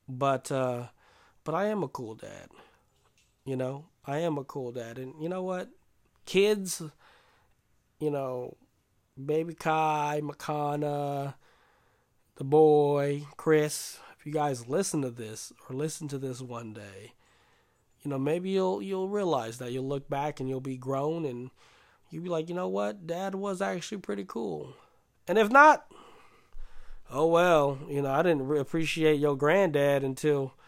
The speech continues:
you know, your, your Lolo until, like, twenty-three. <laughs> So, anyway, that's all the time we got for today's episode. I'd like to say thank you for listening this far.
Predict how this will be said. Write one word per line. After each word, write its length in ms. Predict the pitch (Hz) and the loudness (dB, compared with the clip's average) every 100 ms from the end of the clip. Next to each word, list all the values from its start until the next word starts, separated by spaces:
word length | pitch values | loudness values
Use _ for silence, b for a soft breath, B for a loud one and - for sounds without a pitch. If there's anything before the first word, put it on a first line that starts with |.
| B B B _ | B B B _
you 120 | 147 | -4
know, 120 | 143 139 | -2 0
your, 260 | 139 139 | 0 0
your 200 | 135 139 | 0 2
Lolo 520 | 135 143 202 160 143 135 | 4 6 6 6 6 4
until, 380 | 135 - 143 | 0 0 0
like, 340 | 135 135 131 131 _ _ _ | 2 0 0 -4 _ _ _
twenty-three. 880 | - - 160 165 160 165 202 123 117 - | -8 2 2 2 2 4 4 0 -6 -20
<laughs> 60 | - B B B B B B | -16 B B B B B B
So, 920 | - - - 139 - - - 175 156 - - B B B B B B B - | -8 -4 0 2 2 2 8 8 8 2 -14 B B B B B B B -6
anyway, 560 | - 151 143 131 120 123 - | -2 0 2 2 2 -2 -4
that's 200 | 160 175 | -4 0
all 80 | 202 | -2
the 100 | 190 | 0
time 260 | 175 175 | 4 4
we 100 | 170 | 4
got 240 | 156 151 147 | 2 0 0
for 100 | 147 | -4
today's 360 | - 143 143 | -2 -2 -2
episode. 720 | 127 123 127 - 127 127 127 127 | -4 -8 -10 -6 -6 -4 -4 -4
I'd 120 | 135 | -4
like 240 | 147 156 | -6 -6
to 40 | - | -4
say 160 | 160 | -4
thank 320 | 147 147 151 | 0 0 0
you 100 | 156 | -2
for 120 | 147 147 | -6 -2
listening 460 | 143 147 151 143 | -2 -2 -2 -2
this 180 | 143 147 | -2 -4
far. 460 | - 143 143 139 | -4 0 2 0